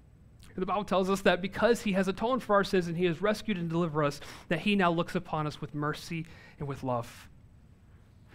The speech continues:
See, the Christian's understanding is that there's one true sacrifice, and that was the sacrifice of Jesus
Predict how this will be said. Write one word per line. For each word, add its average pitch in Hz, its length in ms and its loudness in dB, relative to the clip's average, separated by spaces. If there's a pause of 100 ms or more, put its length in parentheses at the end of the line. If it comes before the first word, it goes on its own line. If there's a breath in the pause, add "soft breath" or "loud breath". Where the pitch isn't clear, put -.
(260 loud breath)
See, - 100 -4
the 160 80 2
Christian's 208 320 4
understanding 160 400 2
is 135 60 -4
that 147 200 -2
there's 170 240 2
one 139 380 2 (180 loud breath)
true 160 160 -2
sacrifice, 127 680 -6
and 151 100 -6
that 147 160 2
was 147 140 -10
the - 60 -12
sacrifice 131 520 -4
of 123 60 -18
Jesus 120 520 -14